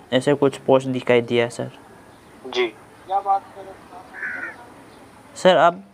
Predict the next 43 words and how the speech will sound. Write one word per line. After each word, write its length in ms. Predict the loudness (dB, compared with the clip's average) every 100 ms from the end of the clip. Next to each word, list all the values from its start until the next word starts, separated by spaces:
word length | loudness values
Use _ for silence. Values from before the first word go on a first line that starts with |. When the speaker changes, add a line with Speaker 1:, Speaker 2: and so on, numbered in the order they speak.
| _ -16 -4
Speaker 1:
अ, 1000 | 2 4 6 6 4 2 -2 -20 2 2
आपकी 240 | 4 2
location 500 | 4 4 0 0 0
कहाँ 300 | 2 2 2
पे 60 | 0
है 100 | -4
सर? 240 | -6 -14 -18 -20 -20 -20 -20 -20 -20 -20 -20 0 2
Speaker 2:
आप 160 | 2 2
कहाँ 120 | 2
से 140 | 2
बात 200 | 2 0
कर 60 | 0
रहे 100 | 0
हो 60 | 2
भैया? 260 | 4 2 0 -18 -20 -20 -20 -20 -8 2
Speaker 1:
मैं 600 | 4 4 4 2 0 2
तो, 120 | 2
अ, 100 | 2 2 6 6 6 2 0 -2
इस, 200 | -8 -8 -12 -10 -2
अ, 300 | 4 4 4
ईतान 340 | 0 4 4 4
नगर 200 | 2 2
में 140 | 2
आप 160 | 0 -2 -14 -20 -12 2
यहाँ 240 | 4 4
post 360 | 2 -2 -2 -2
किया 220 | 0 2
हुआ 200 | 2 0
था 220 | -4 -8
इसलिए। 300 | -8 -12 -14 -14 -18 -20 -20 -20 -20 -20 0
Speaker 2:
अच्छा, 280 | 0 2 -2
अच्छा, 220 | -4 -2
मैं 200 | 2 4
तो 100 | 2
सर 160 | 2 2
इधर 180 | 2 2
से 140 | 4
बात 180 | 4 2
कर 60 | 2
रहा 100 | 4
हूँ, 80 | 4
नालागुन 400 | 4 4 2 -2
से। 240 | -2 -2